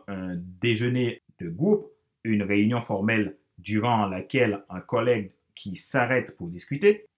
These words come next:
l'annonce de la pause, et cetera, il peut être difficile de se rappeler de prendre des pauses. Si vous avez tendance à oublier, mettez une alarme. Levez-vous au moins toutes les heures pour une promenade de cinq minutes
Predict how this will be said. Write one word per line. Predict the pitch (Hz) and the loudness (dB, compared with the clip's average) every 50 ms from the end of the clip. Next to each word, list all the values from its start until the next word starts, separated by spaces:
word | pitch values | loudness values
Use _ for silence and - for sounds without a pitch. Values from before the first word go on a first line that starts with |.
| _ _ - | _ _ -4
l'annonce | 101 107 113 127 135 117 110 - - | -2 -2 0 0 0 -2 -4 -6 -6
de | 87 85 | -8 -6
la | 85 101 107 | -6 -6 -4
pause, | - 196 208 208 202 - - _ - | 4 6 6 6 6 2 -8 _ -8
et | 113 101 - | -8 -8 -6
cetera, | - - - 120 120 170 196 196 - _ _ _ - - | -8 -10 -8 -6 -4 -4 -4 -6 -8 _ _ _ -4 -4
il | 180 170 | 0 6
peut | 247 | 6
être | 247 254 254 208 127 | 6 6 6 -2 0
difficile | 117 170 156 - 107 - - 175 165 151 151 - | 0 0 0 0 -4 -4 -2 0 2 2 0 0
de | 101 107 | -4 -4
se | 104 - 107 | -4 -2 -2
rappeler | 104 120 113 - 98 92 98 110 117 131 127 - _ _ _ _ _ _ _ _ | 0 0 0 -2 -2 -4 -2 -2 -2 -2 -4 -6 _ _ _ _ _ _ _ _
de | - 92 85 - _ | -10 -10 -10 -10 _
prendre | - - 123 123 120 120 - - - | -10 -4 -2 -2 -2 -2 -4 -10 -6
des | 101 98 | -6 -6
pauses. | 98 - 101 92 85 - - - _ _ _ _ _ _ _ _ | -6 -4 -6 -8 -6 -8 -12 -16 _ _ _ _ _ _ _ _
Si | _ - - - - 214 214 202 180 | _ -8 -4 -2 2 4 4 4 4
vous | 135 117 117 113 117 | 2 0 2 2 2
avez | 117 139 139 | 2 2 2
tendance | 135 120 127 143 139 139 | 0 0 0 0 0 0
à | 98 98 | -2 -2
oublier, | 101 98 95 104 120 165 180 190 - - _ _ _ - | -2 -4 -2 -2 0 0 0 -2 -2 -10 _ _ _ -4
mettez | 131 143 170 160 160 175 175 165 131 | 2 4 4 4 4 4 2 2 2
une | 123 117 | 0 -2
alarme. | 104 92 87 85 - - _ _ _ _ - | -2 -4 -4 -8 -12 -16 _ _ _ _ 4
Levez-vous | 139 143 160 175 196 196 226 247 214 - | 8 8 8 10 8 6 6 4 2 4
au | 165 147 135 | 6 6 6
moins | 131 131 135 143 165 190 190 - _ _ | 6 6 4 4 4 2 0 -4 _ _
toutes | - 202 202 - - - | -2 -2 0 0 0 0
les | 120 110 104 101 101 | 2 2 2 2 2
heures | 107 117 139 170 175 - - _ _ _ - | 2 2 2 2 0 -4 -12 _ _ _ -4
pour | 117 113 107 107 107 107 - - _ _ _ _ - | -2 0 0 0 0 -2 -8 -18 _ _ _ _ -6
une | 113 107 104 98 - | -2 -2 -2 -2 -2
promenade | - 151 151 127 110 107 101 110 139 160 - _ _ - | 0 2 2 4 4 2 2 0 -2 -4 -8 _ _ -12
de | - - | -10 -8
cinq | - - - 160 165 165 | -6 -2 -2 -2 0 0
minutes | 151 131 110 107 117 151 151 - | 0 2 2 2 2 0 -2 -8